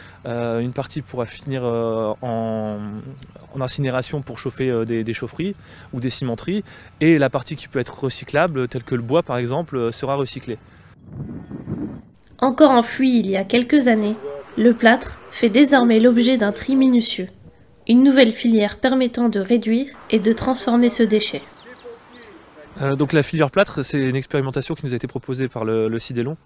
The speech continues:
Speaker 1: donc qui est le syndicat mixte, euh, de, auquel on, on a adhéré,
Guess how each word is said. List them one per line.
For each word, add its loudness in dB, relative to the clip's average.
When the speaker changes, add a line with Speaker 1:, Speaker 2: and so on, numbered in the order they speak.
Speaker 1:
donc -12
qui -10
est -6
le -10
syndicat -6
mixte, -8
euh, -2
de, -8
auquel -4
on, -6
on -8
a -2
adhéré, -4